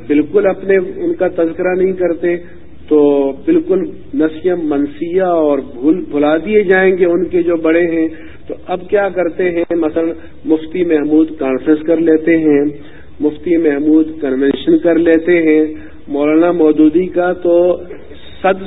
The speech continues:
سالہ، اے، جو ہے باقاعدہ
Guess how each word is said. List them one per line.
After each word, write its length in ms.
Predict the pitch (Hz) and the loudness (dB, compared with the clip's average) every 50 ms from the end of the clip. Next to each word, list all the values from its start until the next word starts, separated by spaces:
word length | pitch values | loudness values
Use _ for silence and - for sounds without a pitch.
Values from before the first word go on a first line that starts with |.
| - - - | -14 -8 -4
سالہ، 420 | 165 160 160 165 175 185 185 180 170 151 151 - - - - - | 0 0 2 2 2 2 2 0 0 0 -2 -4 -10 -14 -10 -6
اے، 480 | 147 143 143 143 143 143 139 135 135 131 135 139 - - - - - - | -4 -2 -2 0 0 0 -2 -2 -4 -6 -6 -8 -10 -14 -18 -18 -18 -12
جو 200 | - 135 143 151 | -4 0 0 2
ہے 180 | 151 156 160 165 | 2 2 0 -2
باقاعدہ 720 | 156 147 147 151 147 147 - 151 156 156 156 160 175 | -2 0 0 0 0 0 0 2 2 2 2 0 0